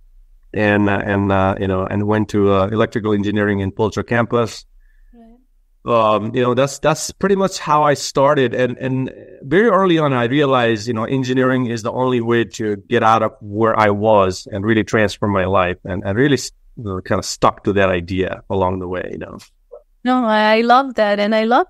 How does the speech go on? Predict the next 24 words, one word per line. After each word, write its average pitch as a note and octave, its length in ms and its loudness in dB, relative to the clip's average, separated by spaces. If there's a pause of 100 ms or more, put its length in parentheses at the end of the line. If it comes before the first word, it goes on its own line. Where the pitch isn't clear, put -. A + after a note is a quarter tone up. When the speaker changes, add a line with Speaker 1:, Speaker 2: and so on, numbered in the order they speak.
(100)
Speaker 2:
that A3+ 300 4
how, A3 440 0 (400)
you G#3+ 140 0
know, A3 340 4
you A#3 560 0
looked A3 300 -2
for A#3 180 0
mentors G3+ 580 0
even A3 320 2
before F#3+ 420 0
mentorship G3+ 720 0
was F3 380 0
a F#3 60 -4
concept, F3 600 -6
right? G#3 200 2
Especially A3 380 0
in G#3 80 4
Nepalco F#3 420 -2
context F#3+ 480 -4
ma. F#3 140 -4
So F#3+ 120 -6
I F3+ 120 0
love A#3 340 0
that. G3+ 240 -4